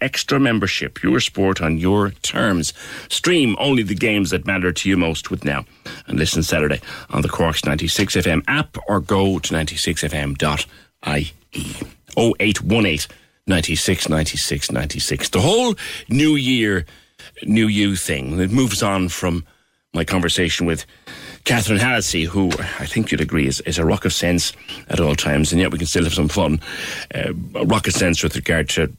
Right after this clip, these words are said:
those resolutions that may or may not work. But the whole New Year, New You thing,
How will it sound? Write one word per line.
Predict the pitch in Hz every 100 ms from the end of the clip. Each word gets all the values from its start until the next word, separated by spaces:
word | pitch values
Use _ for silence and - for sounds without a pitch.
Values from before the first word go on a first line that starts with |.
| -
those | 87 80 -
resolutions | 80 76 78 82 - 71 -
that | - -
may | 80
or | 76
may | 78
not | 80 78
work. | - 80 62 - - _
But | 135 98 110 -
the | 104
whole | 104 185 202
New | 147 143
Year, | 127 107 107 98 87 - - -
New | - 98 95 87 -
You | 85 87 85
thing, | - 76 65 64 62